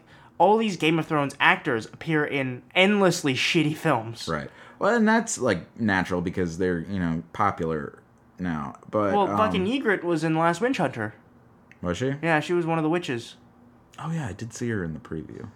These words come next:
Speaker 2: earlier.
Speaker 1: I think probably the most optimistic looking role that I have is, uh, I don't know his name, but the actor who plays Tywin Lannister. He's
Speaker 2: Charles
Speaker 1: gonna be
Speaker 2: Dance.
Speaker 1: Yeah, he's gonna be in all films, Pride and Prejudice,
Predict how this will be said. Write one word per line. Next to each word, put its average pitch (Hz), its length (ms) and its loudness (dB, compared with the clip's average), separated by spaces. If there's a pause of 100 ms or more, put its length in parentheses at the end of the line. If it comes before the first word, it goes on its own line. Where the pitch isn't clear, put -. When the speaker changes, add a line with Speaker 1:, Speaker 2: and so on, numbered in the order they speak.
(160)
Speaker 2:
earlier. - 460 -14 (400)
Speaker 1:
I 190 120 6
think 226 200 2
probably 226 280 4
the 202 120 -2
most 202 300 0
optimistic 196 640 0
looking 180 280 -2
role 175 180 4
that 165 100 2
I 143 80 4
have 160 400 4
is, 135 340 -4
uh, 127 460 0 (200)
I 127 140 -10 (180)
don't 143 280 -4
know 139 160 -4
his 135 120 -6
name, 156 240 -2
but 139 120 -6
the 135 80 2
actor 156 260 0
who 131 80 -2
plays 135 240 -4
Tywin 151 320 2
Lannister. 196 560 0 (720)
He's 143 120 -8
Speaker 2:
Charles 135 220 2
Speaker 1:
gonna 196 120 2
be 185 40 4
Speaker 2:
Dance. - 460 -6 (600)
Speaker 1:
Yeah, 147 240 4
he's 170 180 0
gonna 202 140 0
be 190 100 2
in 170 80 4
all 165 160 4
films, 156 540 2 (960)
Pride 165 280 4
and 156 100 0
Prejudice, 151 520 0